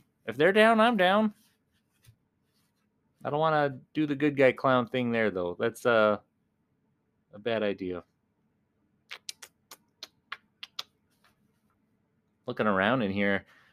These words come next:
Been trying to rearrange stuff. Got a lot of my decorations around.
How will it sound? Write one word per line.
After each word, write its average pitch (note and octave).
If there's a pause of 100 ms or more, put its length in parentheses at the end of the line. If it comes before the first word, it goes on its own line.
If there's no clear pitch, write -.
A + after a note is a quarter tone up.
(100)
Been C#3
trying D#3
to C3
rearrange D3+
stuff. - (1200)
Got C3
a B2+
lot C3+
of C3
my A2 (540)
decorations B2+
around. A#2+